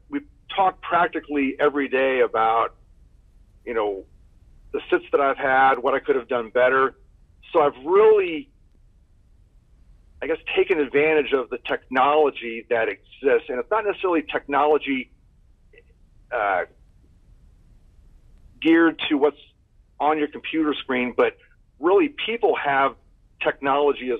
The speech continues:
well, like, like their intelligence, their experience. And so I've just, I, I told myself, "I'm going to make this happen." And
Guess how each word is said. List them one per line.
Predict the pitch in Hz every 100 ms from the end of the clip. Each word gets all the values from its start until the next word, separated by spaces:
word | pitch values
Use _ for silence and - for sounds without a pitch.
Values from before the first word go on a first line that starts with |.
| 113
well, | 131 139
like, | 110 - _ _ - - _ -
like | 120 -
their | 135 127
intelligence, | 127 113 - 151 151 143 143 - -
their | 113 107 107 _ _ -
experience. | - - 147 156 160 165 - - - _ _ _ _ _ _ 135
And | 139
so | 156 147 139 135 - _ _ _ -
I've | 135
just, | - 185 - _ _ _ _
I, | - 107
I | -
told | 123 180
myself, | 165 - 107 101 -
"I'm | 123
going | 127 156 156
to | 123 _ _ -
make | 147 151
this | 151 -
happen." | 135 156 170 170 170 - _ _ _ _ -
And | 127 127 123 120 120 120 117